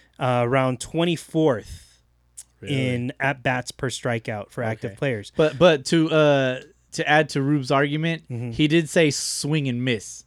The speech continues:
Speaker 2: It was s-, swing and miss strikeouts.
Speaker 1: Swing and miss strikeout. Okay,
Speaker 2: Yes.
Speaker 1: I don't have those numbers.
Speaker 2: Oh, that, that, that's a deep dive into, uh,
Speaker 1: That's too deep,
Speaker 2: <laughs>
Speaker 1: bro.
Speaker 2: that's too deep for
Speaker 1: <laughs> Yeah,
Speaker 2: me.
Speaker 1: that's too deep.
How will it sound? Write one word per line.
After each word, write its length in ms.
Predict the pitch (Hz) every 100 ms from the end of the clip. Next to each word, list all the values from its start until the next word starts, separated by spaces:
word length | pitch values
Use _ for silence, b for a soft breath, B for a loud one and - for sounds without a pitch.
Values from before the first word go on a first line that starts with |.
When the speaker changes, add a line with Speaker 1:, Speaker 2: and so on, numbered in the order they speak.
| _ _
Speaker 2:
It 80 | 147
was 220 | 143 135
s-, 140 | 143 127
swing 240 | 143 151
and 100 | 131
miss 200 | 127 113
strikeouts. 560 | - 104 - - _ - _ _
Speaker 1:
Swing 360 | - - 131 131
and 160 | 127
miss 340 | 147 175 - -
strikeout. 380 | 123 107 104 113
Okay, 80 |
Speaker 2:
Yes. 180 | 113 107
Speaker 1:
I 60 | 143
don't 120 | 156
have 140 | 143 127
those 160 | 110
numbers. 300 | 107 92 87
Speaker 2:
Oh, 100 | 131 120
that, 220 | 160 190
that, 200 | 165 143
that's 180 | 180 -
a 60 |
deep 260 | 175 175 156
dive 300 | 156 147 143
into, 400 | 143 131 139 131
uh, 20 | 143 123
Speaker 1:
That's 180 | 117 120
too 140 | 208
deep, 320 | 139 185 -
Speaker 2:
<laughs> 0 |
Speaker 1:
bro. 100 | 139 127
Speaker 2:
that's 160 | 123
too 80 | 220
deep 240 | 160 165 -
for 100 | 135
Speaker 1:
<laughs> 60 |
Yeah, 60 | 185
Speaker 2:
me. 80 | 147
Speaker 1:
that's 220 | 147 156
too 260 | - 185
deep. 340 | 151 175 151